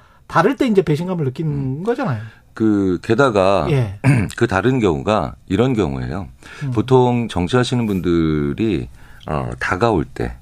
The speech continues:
Speaker 1: 예.
Speaker 2: 다가올 때는, 어, 굉장히 소통적 언어를 쓰시려고 해요.
Speaker 1: 그렇죠.
Speaker 2: 네, 그러니까
Speaker 1: 예.
Speaker 2: 함께 가-, 갑시다. 아픔을 함께 해드릴게요. 어, 고민이 있으면 말씀해 주세요. 이렇게 소통적 언어를 하죠.
Speaker 1: 음.
Speaker 2: 그런데, 어,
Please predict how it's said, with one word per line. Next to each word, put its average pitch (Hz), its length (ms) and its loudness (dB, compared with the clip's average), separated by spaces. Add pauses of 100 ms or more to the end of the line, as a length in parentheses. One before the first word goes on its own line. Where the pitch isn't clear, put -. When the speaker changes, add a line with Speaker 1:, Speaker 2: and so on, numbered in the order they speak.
Speaker 1:
예. 131 300 4
Speaker 2:
다가올 92 440 0
때는, 82 520 -2 (220)
어, 65 680 -4 (320)
굉장히 90 220 0
소통적 170 460 2
언어를 76 300 2
쓰시려고 113 540 -2
해요. 85 240 -2
Speaker 1:
그렇죠. 143 460 -2 (100)
Speaker 2:
네, 67 240 -4
그러니까 92 360 2
Speaker 1:
예. - 20 -6
Speaker 2:
함께 113 260 0
가-, 78 240 0
갑시다. - 760 -2 (360)
아픔을 90 400 0
함께 120 260 2
해드릴게요. 85 800 0 (380)
어, 69 320 -4
고민이 107 360 2
있으면 90 320 -2
말씀해 78 380 0
주세요. 64 460 -4
이렇게 69 460 -2 (240)
소통적 160 440 4
언어를 71 360 0
하죠. - 260 -6 (140)
Speaker 1:
음. 131 380 4 (140)
Speaker 2:
그런데, 92 540 2 (400)
어, 76 880 0